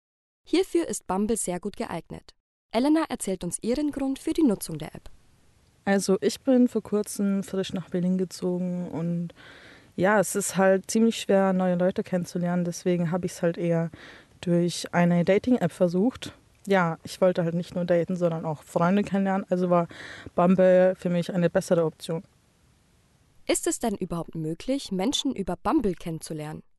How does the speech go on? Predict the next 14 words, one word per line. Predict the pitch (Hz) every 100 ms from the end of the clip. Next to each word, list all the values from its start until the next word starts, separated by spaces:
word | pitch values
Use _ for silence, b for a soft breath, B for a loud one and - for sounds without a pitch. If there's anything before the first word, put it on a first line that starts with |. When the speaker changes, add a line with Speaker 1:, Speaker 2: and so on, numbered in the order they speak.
| b b b
Speaker 1:
Elena, | 233 330 196 165 -
hast | 185 -
du |
schon | - 180
Erfolge | - - 156 196
gehabt? | 262 277 320 - - _ _ _ _ _ _ _ - - -
Speaker 2:
Ja, | 190 175
tatsächlich | - 220 226 202 214
schon, | - 185 214 254
was | 202 180
mich | 190 -
selber | 190 190 196
überrascht | 190 190 190 -
hat, | 202 202